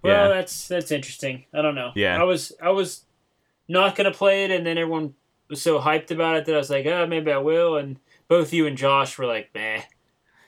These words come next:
Speaker 2: Yeah, Josh really fell away on it, but it, I, I guess the good thing is it is on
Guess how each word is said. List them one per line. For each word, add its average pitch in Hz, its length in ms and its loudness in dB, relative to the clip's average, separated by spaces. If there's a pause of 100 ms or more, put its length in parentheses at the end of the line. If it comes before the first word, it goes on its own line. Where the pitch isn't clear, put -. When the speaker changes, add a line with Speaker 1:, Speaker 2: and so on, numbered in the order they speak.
Speaker 2:
Yeah, 127 180 8
Josh 110 340 2
really 98 240 0
fell 85 260 -4
away 85 240 -2
on 85 200 -2
it, 87 140 -8 (120)
but 110 280 2 (120)
it, 151 240 2
I, 160 180 2 (120)
I 151 80 2
guess 214 240 4
the 147 100 2
good 127 220 4
thing 113 180 -2
is 101 180 -2
it 101 100 -2
is 104 160 2
on 85 260 -2